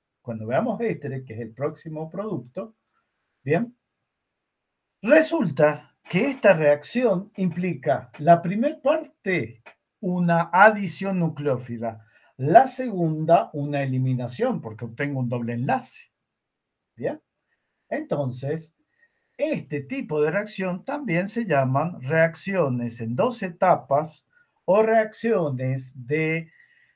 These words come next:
sustitución, ¿bien? Por el mecanismo de la adición-eliminación.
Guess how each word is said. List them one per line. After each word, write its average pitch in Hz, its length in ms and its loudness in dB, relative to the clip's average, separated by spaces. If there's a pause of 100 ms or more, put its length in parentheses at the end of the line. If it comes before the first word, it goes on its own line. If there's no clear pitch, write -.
(560)
sustitución, 180 1500 -2 (720)
¿bien? 127 500 -6
Por 220 220 2
el 190 100 0
mecanismo 170 800 0
de 139 180 -4
la 131 260 4
adición-eliminación. 131 1500 -4